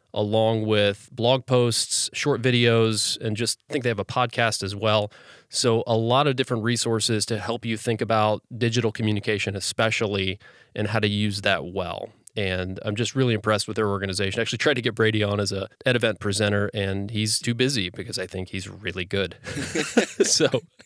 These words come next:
so check out pro church tools dot com. And as always, we'll have all of these resources listed in the show notes.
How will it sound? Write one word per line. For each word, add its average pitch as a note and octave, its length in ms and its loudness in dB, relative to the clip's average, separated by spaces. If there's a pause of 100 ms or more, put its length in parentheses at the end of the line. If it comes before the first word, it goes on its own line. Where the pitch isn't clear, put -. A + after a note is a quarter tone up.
(420)
so B2+ 200 2
check D#3+ 240 2
out D3 240 4
pro C#3 140 4
church B2+ 300 -2
tools C3 220 2
dot G#2 200 2
com. A#2+ 440 2
And A#2+ 140 4
as B2 140 4
always, A2+ 280 4
we'll G#2+ 180 0
have G#2+ 360 2 (320)
all C3+ 180 6
of A#2+ 60 4
these A2+ 180 2
resources A2+ 500 0
listed G#2+ 460 2
in G#2+ 240 0
the G2+ 60 -2
show B2 240 2
notes. A2+ 460 0